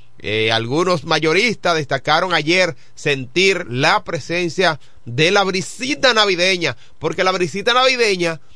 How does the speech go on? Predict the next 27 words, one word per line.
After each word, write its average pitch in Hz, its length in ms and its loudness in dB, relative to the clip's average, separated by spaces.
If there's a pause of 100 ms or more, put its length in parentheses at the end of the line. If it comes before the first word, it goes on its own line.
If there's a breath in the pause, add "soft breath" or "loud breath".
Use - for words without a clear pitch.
(140)
no 170 300 4
es 196 160 0
de 208 140 -8
que, 196 480 2 (260)
eh, 151 280 2
la 165 140 2
brisa 175 380 -2
natural 190 520 2
que 165 80 -4
ustedes 175 280 2
reciben, 170 500 -2
no, 151 200 2
no, 170 380 2 (180 soft breath)
la 131 160 2
brisita 147 380 -2
navi-, 226 460 2
navideña 190 640 0 (200 soft breath)
es, 170 320 0 (160 soft breath)
eh, 175 300 0
lo 190 180 0
billetudo 220 800 0
que, 202 260 2
los 175 220 0
billetes 190 480 0
que 170 80 -6
usted 185 260 -2
recibe, 202 600 0